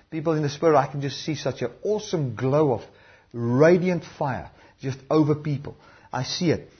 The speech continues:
Thank you, my God, for healing people right now. Back problems, arthritis, neck problems, eyesight, deaf ears, whatever. People are healed now in the awesome power of God. Oh, hallelujah.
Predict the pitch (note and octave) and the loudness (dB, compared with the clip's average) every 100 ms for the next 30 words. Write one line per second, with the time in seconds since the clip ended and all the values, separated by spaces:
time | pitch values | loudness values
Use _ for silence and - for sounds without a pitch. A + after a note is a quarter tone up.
0 | - - F#3+ G3 F#3+ F3+ D3 C3 C3 A#2+ | -20 -2 2 4 2 0 0 0 0 -2
1 | G#2+ F#2 - A#2+ G2+ C3+ G3 D3+ A2+ C3 | -4 -8 -4 -4 -4 0 2 2 -2 -6
2 | A2 A2+ G#2+ G2+ G#2+ G2 F#2+ F3 F#3+ F#3+ | -8 -6 -6 -8 -8 -8 0 2 2 0
3 | E3 C#3+ A#2+ G#2+ G2 - - - F#3+ F#3+ | 2 2 2 -4 -6 -14 -20 -2 4 4
4 | F#3 E3+ D3+ D#3+ D3+ A#2 - - _ C3+ | 6 4 6 4 0 -10 -10 -18 _ -2
5 | E3 F#3 F#3 E3+ C#3 A#2+ A2+ - F3+ F#3 | 0 0 0 2 2 0 -4 -4 0 0
6 | - D#3 A#2 F#2 D3 F3 F3 E3 A#2+ - | -2 -4 -4 -4 0 0 0 -2 -2 -6
7 | - - F3+ C#3+ B2+ G3 G3 D#3+ B2+ A2 | -12 0 2 2 0 -2 0 2 0 0
8 | D3 B2 G#2+ G#2+ F2 - _ _ A2 G#2+ | -2 -2 -4 -8 -10 -16 _ _ -18 -16
9 | A2+ G#2 A2 G2+ A2 G2 G2 F#2+ G#2+ F#2 | -16 -14 -14 -14 -16 -14 -14 -14 -16 -18
10 | D2 _ _ _ _ _ _ _ _ _ | -20 _ _ _ _ _ _ _ _ _
11 | C3 B2+ A2+ G#2+ F#2 F#2 E2+ D#2+ | -6 -6 -6 -10 -12 -12 -14 -16